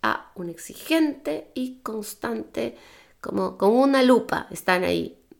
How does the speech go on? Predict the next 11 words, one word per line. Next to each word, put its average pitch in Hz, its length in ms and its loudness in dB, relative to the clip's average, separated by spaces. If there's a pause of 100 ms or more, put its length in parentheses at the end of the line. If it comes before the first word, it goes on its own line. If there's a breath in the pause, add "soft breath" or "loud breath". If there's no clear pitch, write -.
(100)
"Sí, 180 320 2
hiciste 208 480 -2
bien 262 140 2
esto, 254 320 -2
pero 180 140 -2
hiciste 196 380 -6
mal 190 440 0
lo 180 160 -8
de 180 80 -12
acá. - 280 -16 (720 loud breath)
Sí, - 480 0